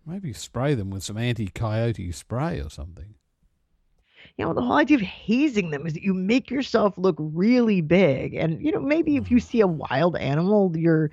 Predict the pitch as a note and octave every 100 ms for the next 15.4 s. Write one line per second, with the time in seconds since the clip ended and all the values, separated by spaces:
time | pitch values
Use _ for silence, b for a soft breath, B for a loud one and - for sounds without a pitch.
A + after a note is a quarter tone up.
0 | B B B G3+ E3 F#3+ F#3 - D#3+ E3+
1 | D#3+ D#3+ D3 D3+ D3 D#3 C#3 C3+ C3 D#3+
2 | G3+ A#3+ G#3 F3+ F3+ - B3 F#3+ F3+ -
3 | - B3 - G3+ D#3 C#3+ D3+ - - -
4 | D4 - F#3 E3 D3 - C3 - G3 -
5 | C#4+ F3+ D#3+ A2 - B B B B -
6 | - - D3+ D3 - F#2+ - B B B
7 | - E3+ G3+ A#3+ A#3+ - F#3+ C3 - E3+
8 | D#3 D3+ F3 D#3 A#2+ - B B F#3+ E3+
9 | E3+ - - G3 F#3 - D#3+ G#3 G#3+ F#3+
10 | D3+ D3 A2 C3+ F#2 F2 - - - E3+
11 | G3+ G3 F3 - - G#3 G3 E3+ F3 F#3
12 | E3 B2+ B2+ B2+ D3+ F#3+ G3+ F3+ - -
13 | E3+ F3+ D3+ B2+ C#3 D#3 F3+ - A#2+ -
14 | - - - C3 A#2 - F3+ C#4+ B3+ D3
15 | - D#3 D3+